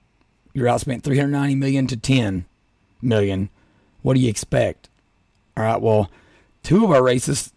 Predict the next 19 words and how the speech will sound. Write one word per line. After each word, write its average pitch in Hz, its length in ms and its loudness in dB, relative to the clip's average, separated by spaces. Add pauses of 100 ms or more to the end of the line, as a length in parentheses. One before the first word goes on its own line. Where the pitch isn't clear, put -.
with 120 100 -4
Steve 131 220 0
Olam 131 160 4
and 123 160 2
Misty 127 200 0
Glenn, 127 440 0
they 156 100 0
damn 165 240 4
near 139 160 4
won. 110 380 0 (1600)
Steve 151 260 2
Olam 143 200 4
especially, 117 500 2
he 120 140 2
damn 120 440 2
near 107 200 2
won. 87 300 -2 (2500)
And 104 120 -6
the, 104 80 -8